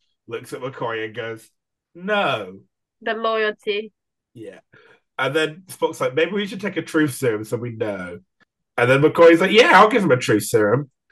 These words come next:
Speaker 1: And then it kills Crater and tries to suck Spock's blood, but Spock doesn't have any salt in his blood 'cause he's cool. <laughs>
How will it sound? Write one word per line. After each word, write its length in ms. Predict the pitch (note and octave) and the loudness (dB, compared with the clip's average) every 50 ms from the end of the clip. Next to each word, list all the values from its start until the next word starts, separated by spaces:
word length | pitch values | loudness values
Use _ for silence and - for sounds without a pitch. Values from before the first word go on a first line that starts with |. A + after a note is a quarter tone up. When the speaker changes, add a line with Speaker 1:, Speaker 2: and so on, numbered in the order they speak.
| _ _ _ _ _ _ _ _ _ _ _ - B2 | _ _ _ _ _ _ _ _ _ _ _ -4 -2
Speaker 1:
And 120 | B2+ C3+ | 0 2
then 140 | C#3+ C#3+ C#3+ | 2 4 4
it 140 | C#3 C3+ - - _ _ - - | 2 2 -2 -8 _ _ -8 0
kills 520 | - E3+ D#3 D3 C#3+ C#3 B2+ B2 - - _ _ _ _ _ _ _ _ _ - | 4 4 6 6 6 4 2 0 -6 -14 _ _ _ _ _ _ _ _ _ -6
Crater 480 | - - B2+ A#2+ A#2+ A#2+ - A#2+ A2+ | -2 0 0 0 0 -2 -4 -4 -4
and 260 | A2 A#2 A2+ A2+ A#2 - - | -4 -6 -10 -14 -18 -18 -8
tries 300 | - D#3 C#3 B2+ A#2+ B2 | -4 0 0 0 0 0
to 120 | - C3 | -4 -8
suck 240 | B2 - B2+ A#2+ - | -6 -6 -6 -6 -6
Spock's 400 | - - - B2+ B2 A#2 - - | -10 -10 -6 -4 -4 -4 -6 -12
blood, 380 | - B2 B2 A#2+ A#2 A#2 A#2 - _ _ _ _ _ - A2 G#2 G2 - - | -10 -6 -6 -4 -4 -4 -8 -10 _ _ _ _ _ -10 -10 -10 -10 -8 -8
but 260 | A2+ A2 - - _ _ _ _ _ - | -8 -8 -8 -10 _ _ _ _ _ -20
Spock 340 | - - - A#2+ A#2+ A#2+ - | -12 -4 -2 0 0 0 0
doesn't 240 | C3 A#2 B2 A#2+ G#2+ | -2 -2 -2 -2 -4
have 200 | A#2+ A#2+ A2+ A#2 | -2 -2 -2 -2
any 340 | A2 A2 A2+ A2+ G#2+ G#2+ - _ _ _ _ _ _ _ _ _ _ | -2 -4 -4 -4 -6 -8 -12 _ _ _ _ _ _ _ _ _ _
salt 380 | - - C3 A#2 A2 A2 - | -10 -4 -4 -2 -2 -2 -4
in 80 | A2 G2+ | -6 -8
his 140 | G2 F#2+ - | -8 -8 -10
blood 400 | - G#2 F#2+ F#2+ F#2+ F#2 - _ _ _ _ _ _ _ _ _ _ _ _ - | -10 -10 -8 -8 -10 -12 -14 _ _ _ _ _ _ _ _ _ _ _ _ -12
'cause 120 | - A#2 G2+ | -10 -8 -8
he's 160 | F#2+ F#2 - | -8 -10 -12
cool. 520 | - - B2+ A2+ G#2 F#2+ F#2+ G2 - - _ _ _ _ - | -10 -6 -4 -4 -4 -4 -8 -10 -14 -18 _ _ _ _ -6
<laughs> 40 | B2 | -6